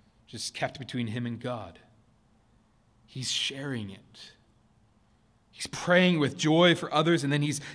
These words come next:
telling them that he's praying for them and telling them what he's praying for them, as he does so many other places with so many other churches and individuals in the New Testament. This is a ready application for us here, church.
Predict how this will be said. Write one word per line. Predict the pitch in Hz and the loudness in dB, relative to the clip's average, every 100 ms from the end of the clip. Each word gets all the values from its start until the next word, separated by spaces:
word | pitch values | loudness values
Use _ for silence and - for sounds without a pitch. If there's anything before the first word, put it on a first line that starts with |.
| - | -6
telling | - 208 202 202 160 | 4 8 10 8 6
them | 147 139 | 2 0
that | 131 | -2
he's | 160 147 143 - | -4 -4 -8 -16
praying | - 208 220 220 196 | 0 4 8 8 6
for | 165 | 4
them | 147 139 | 2 4
and | 139 | 2
telling | - 196 180 | 4 6 6
them | 180 | 4
what | 143 208 220 220 - | 4 4 4 -4 -4
he's | 190 175 | 0 0
praying | - 185 160 151 | 0 2 4 2
for | - 135 | 2 2
them, | 123 104 104 | 4 2 0
as | 123 | -2
he | 185 | 2
does | 180 - | 2 2
so | - 226 | 2 4
many | 214 190 | 4 4
other | 175 160 | 0 -2
places | 170 156 135 117 - - - | -4 -6 -6 -10 -12 -14 -4
with | 165 | -2
so | - 202 | 2 6
many | 208 202 185 | 8 8 8
other | 160 | 6
churches | 143 170 151 147 | 4 2 4 4
and | 143 | 4
individuals | 147 143 139 131 120 117 113 | 4 4 2 0 -2 -4 -4
in | |
the | 113 | -4
New | 110 | -4
Testament. | 107 110 - 98 92 _ _ _ _ _ _ _ _ _ _ _ _ _ | -4 -6 -6 -10 -12 _ _ _ _ _ _ _ _ _ _ _ _ _
This | 180 131 | -14 -8
is | |
a | 123 107 | -8 -8
ready | 127 123 143 120 | -8 -4 -2 -2
application | 113 110 - 110 - 101 | -4 -6 -10 -10 -10 -12
for | 101 | -12
us | 95 - | -12 -12
here, | 90 95 | -16 -16
church. | - 101 - - | -18 -20 -20 -20